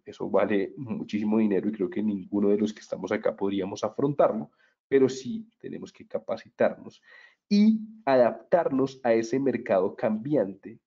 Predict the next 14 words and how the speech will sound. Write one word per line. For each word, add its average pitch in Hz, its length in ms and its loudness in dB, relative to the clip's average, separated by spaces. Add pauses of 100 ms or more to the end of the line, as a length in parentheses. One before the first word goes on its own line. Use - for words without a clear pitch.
(300)
que - 80 -6
ocurre 110 520 -2
día 160 480 0
a 120 100 2
día 135 260 4
y 135 80 4
semana 104 420 0
tras 117 180 -4
semana - 380 -8 (920)
en 101 80 -2
el 92 100 2
mercado 90 320 -2
de - 60 2
valores. - 560 -10